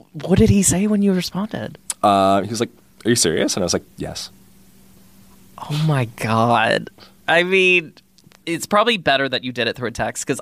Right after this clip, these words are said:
Speaker 1: I could not, like, say that to someone without, like, <laughs> "I, I am joking." You know?
Speaker 2: <laughs>
Speaker 1: I would totally be like, "I can't say this with a straight
Speaker 2: Yeah, yeah, yeah.
Speaker 1: face."
Speaker 2: Also, to
Speaker 1: Um,
Speaker 2: be fair, like, he, uh, the bad breath was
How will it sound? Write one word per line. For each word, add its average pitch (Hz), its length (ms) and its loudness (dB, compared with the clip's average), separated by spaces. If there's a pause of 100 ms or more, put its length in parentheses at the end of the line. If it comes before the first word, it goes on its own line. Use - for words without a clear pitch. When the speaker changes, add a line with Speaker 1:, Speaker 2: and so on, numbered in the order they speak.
Speaker 1:
I 131 240 4
could 160 260 -10
not, 117 420 -2
like, 117 360 -2 (140)
say 113 320 0
that 98 200 -6
to 113 80 -10
someone 107 440 -8
without, 117 300 0
like, 110 320 -2
<laughs> 131 120 -8
"I, 131 720 0 (100)
I 117 140 0
am 113 220 -2
joking." - 480 -2 (400)
You - 140 2
know? 120 360 2
Speaker 2:
<laughs> 226 60 0
Speaker 1:
I 156 140 2
would 170 140 -4
totally 139 400 -4
be 120 140 -8
like, 117 280 -6
"I 123 100 -2
can't 117 240 -6
say 107 140 -10
this 107 180 -12
with 110 140 -10
a 113 40 -14
straight 117 200 -4
Speaker 2:
Yeah, 135 60 4
yeah, 135 100 6
yeah. 110 140 4
Speaker 1:
face." - 100 -6 (400)
Speaker 2:
Also, 151 160 2
to 139 60 4
Speaker 1:
Um, 123 80 0
Speaker 2:
be - 100 2
fair, 87 240 0
like, 87 160 -8 (160)
he, 110 320 -6 (160)
uh, 67 60 -6 (120)
the 113 220 -2
bad 95 260 0
breath 90 180 -2
was 82 300 -2